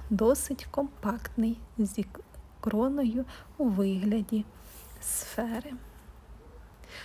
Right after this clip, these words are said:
Тому мені було навіть цікаво подивитися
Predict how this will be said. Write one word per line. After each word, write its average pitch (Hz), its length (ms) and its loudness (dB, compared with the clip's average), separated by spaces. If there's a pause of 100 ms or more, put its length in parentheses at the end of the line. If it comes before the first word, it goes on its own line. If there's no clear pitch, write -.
(160)
Тому 269 480 4
мені 269 240 4
було 240 260 2
навіть 233 420 0 (480)
цікаво 262 600 0 (260)
подивитися 233 840 2